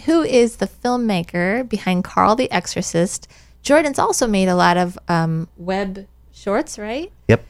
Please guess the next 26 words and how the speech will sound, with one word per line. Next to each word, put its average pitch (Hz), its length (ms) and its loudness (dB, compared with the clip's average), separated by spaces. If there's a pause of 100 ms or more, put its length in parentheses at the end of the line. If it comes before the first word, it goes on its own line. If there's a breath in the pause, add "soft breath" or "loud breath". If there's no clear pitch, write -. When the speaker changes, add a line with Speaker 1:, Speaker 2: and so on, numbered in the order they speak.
(220 soft breath)
Speaker 1:
Um, 190 420 2
and 190 480 4 (380 soft breath)
you 247 100 -2
can 240 140 2
find 226 320 2
his - 320 -2 (920)
Carl 254 480 6
the 254 160 -6
Exorcist 202 640 -2
on 185 200 2
Instagram, 165 800 -2
and 175 80 -6
there 175 120 4
are 175 80 4
many 196 420 4
other 185 200 2
ways 175 280 2
to 196 100 -2
find 180 300 2
out 180 220 2
his 185 240 0
movie 202 420 4
and 202 120 2
what 185 120 4
it's 185 160 0
about. 196 500 2